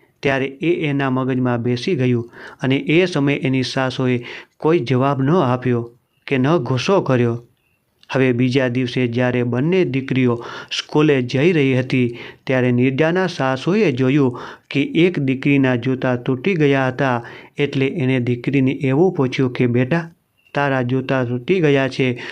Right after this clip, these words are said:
તો પછી તું કહેતી કેમ નથી? તે કહ્યું હતો તારો ભાઈ તને નવા જૂતા અપાવી દેત." ત્યારે દીકરીએ કહ્યું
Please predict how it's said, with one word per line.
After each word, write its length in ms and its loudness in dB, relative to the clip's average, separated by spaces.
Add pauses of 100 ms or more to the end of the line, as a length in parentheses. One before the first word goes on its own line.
(160)
તો 140 0
પછી 300 -2
તું 260 -2
કહેતી 380 -2
કેમ 240 0
નથી? 460 0 (520)
તે 100 0
કહ્યું 440 2
હતો 340 -2 (320)
તારો 260 0
ભાઈ 280 0
તને 280 -2
નવા 300 0
જૂતા 340 -2
અપાવી 520 -2
દેત." 260 0 (480)
ત્યારે 280 0
દીકરીએ 460 -2
કહ્યું 400 -2